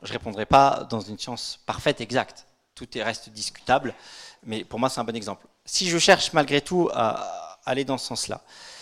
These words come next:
ce qui est très intéressant aujourd'hui, c'est de voir que précisément le combat des prophètes, puisque, puisque vous l'évoquez,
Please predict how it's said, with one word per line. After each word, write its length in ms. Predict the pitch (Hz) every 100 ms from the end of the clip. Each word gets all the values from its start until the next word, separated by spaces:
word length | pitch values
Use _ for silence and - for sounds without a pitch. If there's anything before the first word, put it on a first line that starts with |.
| - -
ce 60 | -
qui 80 | 151
est 40 |
très 240 | - 208 180
intéressant 640 | 170 156 151 - 147 185
aujourd'hui, 440 | - 123 117 120 139
c'est 140 | -
de 60 | 117
voir 320 | 113 143 -
que 220 | 113 123
précisément 640 | - - - 131 123 104
le 40 | 123
combat 240 | - 131
des 80 | 117
prophètes, 520 | - - - - - _ -
puisque, 220 | - 113 -
puisque 300 | - - -
vous 240 | 117 113
l'évoquez, 360 | 113 107 - 156